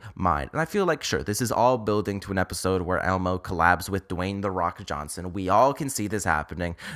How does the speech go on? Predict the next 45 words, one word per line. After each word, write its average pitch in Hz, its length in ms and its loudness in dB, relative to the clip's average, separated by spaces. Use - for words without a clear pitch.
"The 92 80 2
Rock" 98 260 10
comes 95 220 2
in 92 100 6
and 95 60 4
is 90 100 2
like, 90 180 4
"Elmo, 120 400 8
it's 107 100 0
important 120 380 4
to 127 80 2
be 110 120 2
nice 104 320 6
to - 140 -2
rocks." 92 460 6
And 101 100 0
Elmo's 107 220 -2
like, 107 180 -8
"I'm 131 60 -2
gonna 170 200 -10
fucking 104 320 4
kill 98 300 4
you. 80 180 -2
This - 140 -4
is - 60 4
not 131 140 8
a 98 60 6
fucking 107 520 4
joke, 98 340 4
Dwayne 87 220 2
Johnson. 87 400 0
This 123 200 0
is 104 220 0
your 95 120 2
Fast 98 500 4
and 85 100 -6
fucking 101 460 0
Furious 98 560 2
movies. 92 260 0
I'm 113 120 -2
gonna 78 120 -4
rip 113 420 0
your 101 140 2
throat 87 320 2
out." 76 240 -2